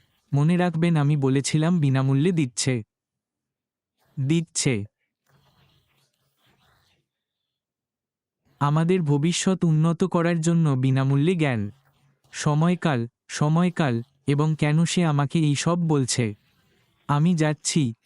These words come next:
এবং আমি বাকরুদ্ধ ছিলাম। আমি সত্যিই বাকরুদ্ধ ছিলাম, উম,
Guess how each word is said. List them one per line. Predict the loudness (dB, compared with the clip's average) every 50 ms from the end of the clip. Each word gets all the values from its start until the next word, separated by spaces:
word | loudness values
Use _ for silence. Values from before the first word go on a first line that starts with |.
| _ _
এবং | -2 0 0 0 0 2
আমি | 2 2 2 2
বাকরুদ্ধ | 0 0 -2 -2 -2 -2 -2 -2 -2 -2 -2 -2
ছিলাম। | -2 0 -2 0 0 0 -2 -2 -4 -8 -12 _ _ _ _ _ _ _ _ _ _ _ _ _ _ _ _ _ _ _ _ _ _ _ _ -2
আমি | 0 2 2 0
সত্যিই | 0 0 -2 -2 -2 -4 _ -2 0 0 0
বাকরুদ্ধ | 0 -2 -2 -4 -4 -2 -2 -2 -2 -2 -2 -2
ছিলাম, | -2 0 0 0 0 0 0 -2 -4 -6 -10 _ _ _ _
উম, | -2 0 0 0 -2 -4